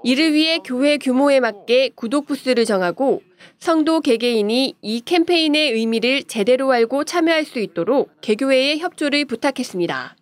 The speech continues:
우편 또는 팩스로 신청받으며 온라인 및 모바일 신청도 가능합니다.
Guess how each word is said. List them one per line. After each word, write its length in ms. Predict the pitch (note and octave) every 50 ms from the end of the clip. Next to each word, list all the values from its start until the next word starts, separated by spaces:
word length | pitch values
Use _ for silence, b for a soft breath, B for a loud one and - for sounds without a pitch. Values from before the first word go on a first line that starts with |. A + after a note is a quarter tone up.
| _ _ _ _ _ _ _ _ B B B B B B
우편 340 | A#3+ A#3 - E4 E4 D#4+ -
또는 320 | D#4 D4 C#4+ D#4 D#4+ D#4
팩스로 480 | D#4+ F4 E4+ - - D4+ D4 D4 D4+ D#4
신청받으며 920 | - E4+ D#4 - E4 D4+ C4+ C4 A#3+ A#3+ G3+ F#3 G#3+ C4 C4 G3+ D3 - b b b b b b
온라인 440 | G#3 G#3+ A3+ B3 A#3+ A#3 A3+ A3+
및 160 | B3 D4 C#4+ -
모바일 400 | F#3+ G3 G#3 G#3 C4+ D4+ D#4+ E4
신청도 520 | D#4+ F4 D4+ D4 D4+ C4 A#3+ G#3+ B3 C#4 D4
가능합니다. 840 | - F3 - A#3+ B3 A#3+ G#3+ G3 E3+ E3 C#3+ C#3 C3+ C#3 _ _